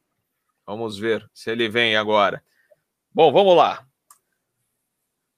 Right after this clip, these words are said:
O dia do acidente, quatro de outubro de noventa e dois, já faz tempo, hein? Domingo,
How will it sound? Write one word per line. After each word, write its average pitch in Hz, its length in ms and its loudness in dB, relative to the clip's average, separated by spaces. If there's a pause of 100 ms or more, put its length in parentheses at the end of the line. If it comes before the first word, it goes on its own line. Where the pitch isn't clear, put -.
(880)
O 180 160 2
dia 156 720 4
do 143 200 -2
acidente, 123 560 -2
quatro 226 360 -4
de 175 80 -4
outubro 175 420 -6
de 147 160 -8
noventa 151 400 -2
e 135 60 -2
dois, 123 180 -4
já 123 100 -2
faz 143 280 -4
tempo, 123 340 -8
hein? 127 140 -8
Domingo, 143 640 -8